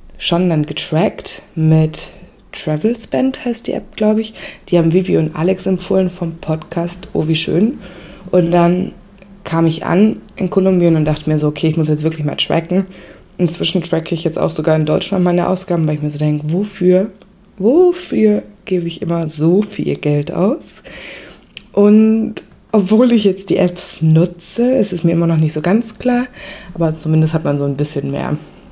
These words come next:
oder ich hab dadurch zumindest ein bisschen mehr einen Überblick und ein Gefühl dafür, wie viel ich jetzt schon <laughs> ausgegeben hab. Genau.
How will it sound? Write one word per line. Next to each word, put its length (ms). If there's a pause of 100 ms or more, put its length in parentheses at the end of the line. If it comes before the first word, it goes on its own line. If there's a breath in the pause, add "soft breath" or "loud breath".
(460)
oder 180
ich 140
hab 140
dadurch 320
zumindest 480
ein 80
bisschen 300
mehr 100
einen 260 (600 loud breath)
Überblick 540
und 100
ein 180
Gefühl 360
dafür, 380
wie 60
viel 180
ich 120
jetzt 120
schon 220
<laughs> 120
ausgegeben 720
hab. 240 (1500 loud breath)
Genau. 360